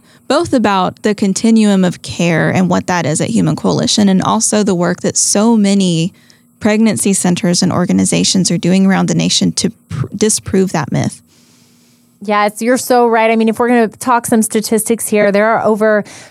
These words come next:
Speaker 2: two thousand four hundred pregnancy resource centers across the country.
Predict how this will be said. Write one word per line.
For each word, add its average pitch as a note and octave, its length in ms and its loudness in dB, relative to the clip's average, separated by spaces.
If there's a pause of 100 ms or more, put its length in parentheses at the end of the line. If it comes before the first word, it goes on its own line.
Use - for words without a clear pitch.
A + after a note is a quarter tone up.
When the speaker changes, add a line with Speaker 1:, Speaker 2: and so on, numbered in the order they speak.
(100)
Speaker 2:
two C4 260 -2
thousand A3+ 520 0
four G#3 420 0
hundred F3+ 800 -4
pregnancy F3 500 -4
resource D#3+ 400 -6
centers D3 360 -8
across E3 360 -4
the - 80 -6
country. E3+ 520 -8